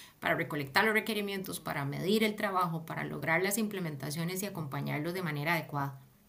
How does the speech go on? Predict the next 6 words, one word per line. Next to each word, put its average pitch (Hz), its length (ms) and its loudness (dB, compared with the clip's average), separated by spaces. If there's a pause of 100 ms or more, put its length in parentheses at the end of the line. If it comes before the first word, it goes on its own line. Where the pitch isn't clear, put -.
(640)
La 165 140 2
barrera 175 320 4
del 196 160 4
idioma 175 320 4
siempre 170 260 -2
estará, 180 480 0